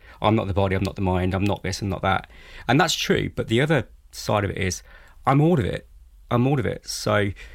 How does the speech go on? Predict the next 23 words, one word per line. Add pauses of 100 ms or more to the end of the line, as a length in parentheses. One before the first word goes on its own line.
(280)
you're
never (160)
away
from
home (420)
and
you're
never
not
what
you
are. (540)
And (140)
yeah,
I
mean,
I,
that's
what
I
really
appreciate
about